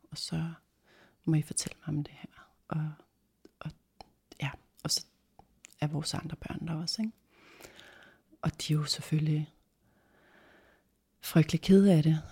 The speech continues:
Øh, jeg går også til bekendelse med det samme og siger, "Jamen, jeg har også haft set noget," men der var de ret hurtige til at sige,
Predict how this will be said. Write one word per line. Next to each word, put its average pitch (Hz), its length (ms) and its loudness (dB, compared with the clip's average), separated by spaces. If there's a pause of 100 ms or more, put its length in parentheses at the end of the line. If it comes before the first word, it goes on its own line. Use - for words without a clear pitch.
(140)
Øh, 160 260 6
jeg 156 160 4
går 175 120 6
også 147 200 2
til 190 80 0
bekendelse 160 580 2
med 151 140 2
det 143 120 -2
samme 151 360 0
og 151 60 0
siger, - 280 -8
"Jamen, 151 260 -4
jeg 151 120 -2
har 156 160 0
også - 360 2 (200)
haft - 540 -6 (260)
set - 340 -4
noget," 151 260 -2
men 151 260 -4
der - 140 -4
var - 60 -4
de - 120 -8
ret - 240 -4
hurtige - 380 -8
til - 160 -10
at - 60 -10
sige, - 240 -8